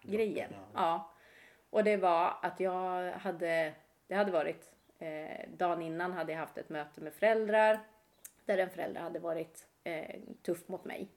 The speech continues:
Speaker 1: Mm.
Speaker 2: Eh, min chef hade va-, var med och var
Speaker 1: Mm.
Speaker 2: väldigt stöttande. Alltså
Speaker 1: Mm.
Speaker 2: jag hade, då hade jag väldigt bra chefer. Som,
Speaker 1: Mm.
Speaker 2: men de var ganska nya på jobbet och ändå, men var verkligen så här att det jag bad om,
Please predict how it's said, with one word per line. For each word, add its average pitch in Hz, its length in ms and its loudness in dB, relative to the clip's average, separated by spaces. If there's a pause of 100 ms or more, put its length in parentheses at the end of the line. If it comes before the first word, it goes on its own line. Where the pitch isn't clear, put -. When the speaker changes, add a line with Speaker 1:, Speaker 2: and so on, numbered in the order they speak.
(120)
Speaker 1:
Mm. 165 600 -6
Speaker 2:
Eh, - 180 -4 (180)
min 170 520 -4 (140)
chef - 560 -2 (120)
hade 165 280 -6
va-, 170 240 -6
var 165 240 -2
med 180 240 2 (180)
och 175 140 -6
var 170 100 0
Speaker 1:
Mm. 165 100 -2
Speaker 2:
väldigt 202 300 6
stöttande. - 540 -10
Alltså - 160 -6
Speaker 1:
Mm. 180 100 0
Speaker 2:
jag 202 80 6
hade, 185 260 0 (380)
då 202 320 2
hade 214 320 4
jag 175 140 8
väldigt 165 400 -2
bra 165 200 -4
chefer. 180 640 2 (120)
Som, 170 200 -6
Speaker 1:
Mm. 165 180 -10
Speaker 2:
men 175 160 -4
de 190 140 2
var 208 180 6
ganska 196 380 -4
nya 202 420 2
på 240 160 -6
jobbet 202 420 0
och 190 240 2 (460)
ändå, 175 560 0
men 175 460 -2
var 220 220 8
verkligen 160 320 2
så - 100 -8
här 127 80 -2
att 165 180 -4
det 180 180 4
jag 190 140 6
bad 190 300 6
om, - 200 -8